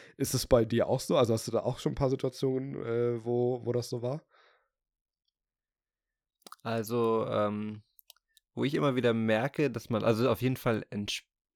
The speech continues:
Speaker 2: einen entspannteren Umgang ist, man verkrampft sich in einigen Sachen nicht so.
Speaker 1: Ja.
Speaker 2: Wie zum Beispiel jetzt, also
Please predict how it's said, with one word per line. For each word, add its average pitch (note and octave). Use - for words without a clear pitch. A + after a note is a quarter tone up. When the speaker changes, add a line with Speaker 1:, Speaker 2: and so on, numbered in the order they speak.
Speaker 2:
einen A2
entspannteren B2+
Umgang C3+
ist, B2
man G#2+
verkrampft B2+
sich A#2
in G#2+
einigen G#2
Sachen G#2
nicht G#2+
so. C#3
Speaker 1:
Ja. F#2+
Speaker 2:
Wie -
zum A2+
Beispiel G2+
jetzt, G2
also G#2